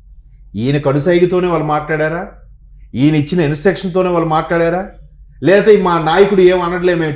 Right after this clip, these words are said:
చెలరైపోయినా" అనుకుని మాట్లాడారా? వర్రా రవీంద్ర అనే వ్యక్తి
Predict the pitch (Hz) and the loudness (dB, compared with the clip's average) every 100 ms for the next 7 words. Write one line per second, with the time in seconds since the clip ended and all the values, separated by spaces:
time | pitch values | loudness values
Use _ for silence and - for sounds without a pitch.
0 | 151 160 185 180 180 170 160 - - - | -2 0 0 0 -2 -4 -6 -10 -16 -6
1 | 151 165 170 165 160 160 156 151 147 151 | -2 0 0 0 -2 -4 -4 -4 -6 -8
2 | - - - - - - - - - - | -16 -20 -20 -20 -20 -20 -20 -20 -20 -10
3 | 123 156 175 160 165 165 156 147 120 117 | -2 0 2 2 0 0 0 0 -2 -4
4 | - 185 143 107 107 160 202 | -4 0 0 -2 -4 -4 -6